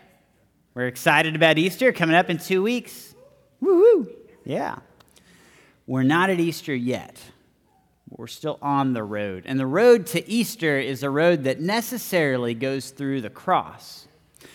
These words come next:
So in this series, we've been going through the events leading up to the, the cross and then the resurrection. And last week, I challenged you to consider where you are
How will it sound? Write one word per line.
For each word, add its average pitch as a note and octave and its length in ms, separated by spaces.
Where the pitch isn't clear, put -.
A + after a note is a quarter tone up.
So - 160
in A3 200
this A#3 180
series, G3 560
we've F#3+ 100
been D#3+ 140
going F#3 240
through F3 160
the D3 140
events E3 440
leading G3+ 400
up G3 260
to C3 340
the, C3 180
the C3+ 200
cross D3 680
and D3 260
then E3 300
the D#3+ 80
resurrection. D3 760
And E3 420
last A3+ 380
week, D#3 260
I D3+ 80
challenged F#3 600
you C3+ 100
to C3+ 80
consider C3+ 560
where E3 340
you E3 360
are A2 440